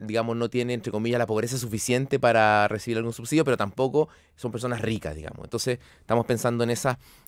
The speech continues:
personas y estamos pensando en sus hijos y estamos pensando en los actuales deudores. Es una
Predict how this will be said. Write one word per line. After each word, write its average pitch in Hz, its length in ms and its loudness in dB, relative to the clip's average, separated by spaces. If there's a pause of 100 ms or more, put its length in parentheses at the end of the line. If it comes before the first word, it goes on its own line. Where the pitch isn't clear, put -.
personas 139 380 2
y - 20 2
estamos 131 180 2
pensando 131 480 2
en 113 140 -2
sus 113 260 -4
hijos 185 160 0
y - 40 0
estamos 151 160 -2
pensando 131 260 0
en 123 60 4
los 120 60 8
actuales 117 500 4 (280)
deudores. 110 400 4
Es 110 40 -8
una 117 440 0